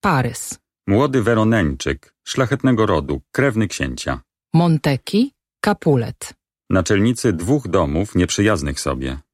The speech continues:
Speaker 1: Starzec.
Speaker 2: Stryjeczny brat Capuleta.
Speaker 1: Romeo.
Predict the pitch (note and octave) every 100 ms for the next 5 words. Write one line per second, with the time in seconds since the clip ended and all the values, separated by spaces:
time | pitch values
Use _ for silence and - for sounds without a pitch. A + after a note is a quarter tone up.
0 | - - - D3 B2 B2+ - - - _
1 | _ _ - D3+ D3 - - C3 G2+ F2
2 | D#2+ - E2 E2+ D2 C2+ C2+ C2 - -
3 | D#3 E3 D3 C3+ B2+ B2+